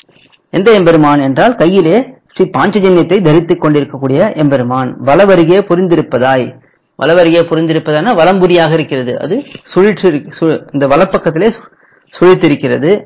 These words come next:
அப்படிப்பட்ட வெளுத்த நிறத்தை உடைத்தான, நல்ல வெள்ளை நிறத்தில் இருக்கக்கூடிய ஸ்ரீ பாஞ்சஜன்யத்தை, ஸ்ரீ பாஞ்சஜன்யம் என்று சொல்லப்படக்கூடிய அந்த சங்கை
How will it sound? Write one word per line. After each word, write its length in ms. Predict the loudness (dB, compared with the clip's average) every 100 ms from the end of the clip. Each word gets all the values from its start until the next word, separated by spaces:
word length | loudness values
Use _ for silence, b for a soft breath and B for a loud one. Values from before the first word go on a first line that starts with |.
| _
அப்படிப்பட்ட 600 | -6 -2 0 0 -2 0 0 0 B B _ 0
வெளுத்த 400 | 2 2 2 2
நிறத்தை 380 | 4 4 4 2
உடைத்தான, 540 | 4 0 0 -4 -2 -4 -4 -10 -18 _ _ -8
நல்ல 240 | -2 0
வெள்ளை 480 | 0 0 -2 -2 0
நிறத்தில் 360 | 2 0 0 -2
இருக்கக்கூடிய 420 | -2 -8 -6 -2 -4 -6 b b
ஸ்ரீ 160 | -6 -6
பாஞ்சஜன்யத்தை, 840 | -4 -4 -2 2 2 2 -2 -6 -6 -8 -16 _ _
ஸ்ரீ 140 | -4 -4
பாஞ்சஜன்யம் 720 | -2 -2 0 2 2 2 0
என்று 200 | -2 -2
சொல்லப்படக்கூடிய 640 | -2 -2 -2 -4 -4 -4
அந்த 280 | -4 -4 -2 -4 -6 -14
சங்கை 500 | -8 -2 0 0